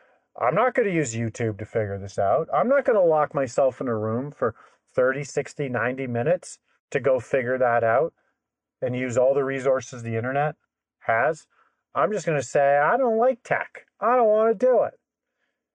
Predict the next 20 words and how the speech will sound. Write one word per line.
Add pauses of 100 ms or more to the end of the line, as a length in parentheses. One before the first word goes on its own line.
(260)
So
you've
requested
done-for-you
services. (600)
And
then
other
people
have
requested,
the
two
biggest
requests
we've (340)
received
is
done-for-you
services